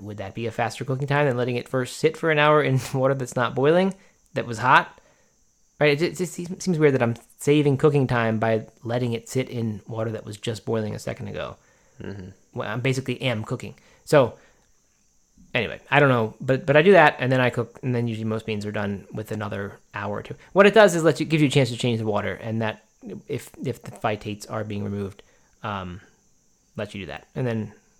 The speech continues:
Speaker 1: another bean tip is don't add salt till the, till the end. Like, the last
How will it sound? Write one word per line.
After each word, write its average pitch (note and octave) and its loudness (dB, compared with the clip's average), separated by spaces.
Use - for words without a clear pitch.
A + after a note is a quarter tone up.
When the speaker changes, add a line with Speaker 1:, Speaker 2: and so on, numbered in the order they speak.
Speaker 1:
another G#3 4
bean F#3 2
tip E3 2
is C#3+ -4
don't E3 2
add D#3 -2
salt A#2+ 0
till A#2+ -2
the, G#2+ 0
till A#2 -12
the G2+ -10
end. F#2 -12
Like, A#2+ -10
the B2+ -4
last A2+ 0